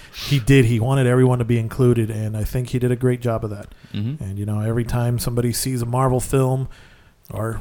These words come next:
Speaker 1: actually anytime anybody sees a, a superhero film,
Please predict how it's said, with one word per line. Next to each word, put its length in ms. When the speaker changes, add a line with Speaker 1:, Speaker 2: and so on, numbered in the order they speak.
Speaker 1:
actually 320
anytime 280
anybody 280
sees 220
a, 340
a 60
superhero 600
film, 260